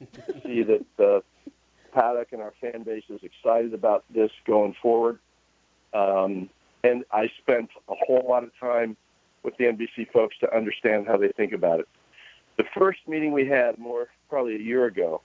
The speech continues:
with N B C out here wasn't about money. It wasn't even about schedule. It was them telling us how they thought about promoting the sport. And it's impressive. They, they have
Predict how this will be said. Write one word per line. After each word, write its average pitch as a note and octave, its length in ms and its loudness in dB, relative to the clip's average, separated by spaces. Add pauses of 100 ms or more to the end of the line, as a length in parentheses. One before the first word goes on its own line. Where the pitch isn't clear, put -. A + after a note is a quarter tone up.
(640)
with A#2 120 -2
N A#2+ 140 2
B A2 220 -6
C B2 140 2
out G#2+ 160 2
here A#2 160 2
wasn't A#2+ 340 0
about A2+ 320 2
money. B2+ 500 0
It A#2+ 120 -10
wasn't C#3 360 0
even C3 180 0
about G#2+ 340 -2
schedule. A#2 520 0 (540)
It - 200 -2
was A#2 220 -4
them C3+ 280 0
telling B2+ 400 -2
us A#2 180 4 (100)
how A#2+ 140 2
they A2+ 160 -2
thought A2 260 2
about G2+ 240 2
promoting G#2 420 -2
the F#2+ 80 -6 (120)
sport. E2+ 280 0 (920)
And G#2+ 480 2
it's - 240 -6
impressive. A#2 580 -2
They, A2 200 0 (100)
they A2 260 2
have A#2+ 320 2